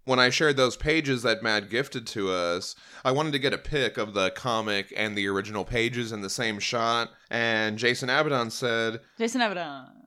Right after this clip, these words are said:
Speaker 1: "Beautiful framed art. Perfect display, too." And I said, "Well, you,
Speaker 2: Aw.
Speaker 1: you framed it yourself."
Speaker 2: Why,
Speaker 1: Yeah.
Speaker 2: thank you.
Speaker 1: Yeah, so that
Speaker 2: Yeah.
Speaker 1: was really good. You did a great job there.
Speaker 2: Yeah, thanks.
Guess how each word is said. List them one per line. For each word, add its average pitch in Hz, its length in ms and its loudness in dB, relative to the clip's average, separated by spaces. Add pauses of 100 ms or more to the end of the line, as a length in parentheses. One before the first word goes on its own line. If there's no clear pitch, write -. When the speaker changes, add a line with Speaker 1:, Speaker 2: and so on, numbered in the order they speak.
(120)
Speaker 1:
"Beautiful 170 520 2
framed 143 420 2
art. 101 540 0
Perfect 139 380 -2
display, 131 480 2
too." 131 520 0 (300)
And 113 120 -2
I 117 80 2
said, 123 300 0
"Well, 127 280 0
you, 123 140 0
Speaker 2:
Aw. 196 480 8
Speaker 1:
you 143 140 2
framed 147 320 -2
it 139 80 -4
yourself." 147 540 -2
Speaker 2:
Why, 277 140 6
Speaker 1:
Yeah. 392 80 2 (140)
Speaker 2:
thank 101 140 0
you. 180 360 2
Speaker 1:
Yeah, 175 320 -2
so 120 180 -2
that 135 120 2
Speaker 2:
Yeah. - 60 2
Speaker 1:
was 135 120 0
really 143 160 2
good. 165 160 -2
You 143 80 -4
did 135 140 2
a 131 40 0
great 135 200 4
job 139 280 0
there. 71 360 0
Speaker 2:
Yeah, 185 180 -6
thanks. - 640 -16